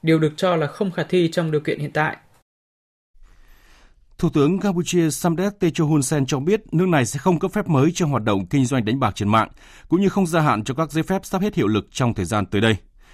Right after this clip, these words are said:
Speaker 2: Do đó, những cơ sở kinh doanh đánh bạc trên mạng chỉ có thể hoạt động cho đến khi giấy phép hết hiệu lực. Quyết định được đưa ra sau khi Campuchia phát hiện một số tội phạm nước ngoài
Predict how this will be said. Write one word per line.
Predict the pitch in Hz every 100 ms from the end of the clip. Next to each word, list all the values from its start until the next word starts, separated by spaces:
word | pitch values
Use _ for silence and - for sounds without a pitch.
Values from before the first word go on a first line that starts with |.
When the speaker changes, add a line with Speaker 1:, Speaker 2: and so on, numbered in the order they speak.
| - -
Speaker 2:
Do | - 135
đó, | 131 113 147
những | 156 196
cơ | 175
sở | 170 104
kinh | 139
doanh | 135 143
đánh | 110 147
bạc | 147 104
trên | 131
mạng | 127 104 104
chỉ | 107
có | 139
thể | 139
hoạt | 101 101
động | 117 104 113
cho | 123
đến | 110
khi | 131 131 113
giấy | 90 101
phép | - 143
hết | 160
hiệu | 147
lực. | 95 101 - _ _ - - - -
Quyết |
định | 233 143
được | 151
đưa | 147 156
ra | 160 151
sau | 135 151 139
khi | - 151 135
Campuchia | 123 127 127 127 110
phát | 170
hiện | 160 -
một | 123 123
số | - 135 175
tội | 143
phạm | 120 123
nước | 185
ngoài | 165 120